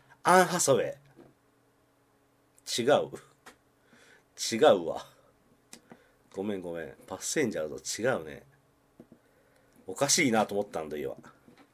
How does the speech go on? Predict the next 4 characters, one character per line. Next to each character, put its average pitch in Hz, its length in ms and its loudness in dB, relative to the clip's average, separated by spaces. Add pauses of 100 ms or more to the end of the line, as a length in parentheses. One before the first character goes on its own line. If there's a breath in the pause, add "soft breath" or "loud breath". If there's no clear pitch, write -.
(1900 loud breath)
え 135 80 2
へ - 20 4
へ 139 320 4
へ。 131 400 2